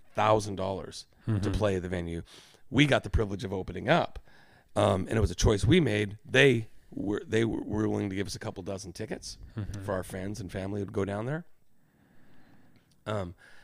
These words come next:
Speaker 1: but, uh, so we got some, but we got something.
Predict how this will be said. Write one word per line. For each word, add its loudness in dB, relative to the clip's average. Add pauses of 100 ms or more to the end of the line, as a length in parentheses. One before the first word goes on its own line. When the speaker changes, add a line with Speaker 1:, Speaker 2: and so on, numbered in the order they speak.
(500)
Speaker 1:
but, 4 (160)
uh, 0 (360)
so 2 (480)
we -2
got 0
some, 6
but 0
we 2
got -2
something. 0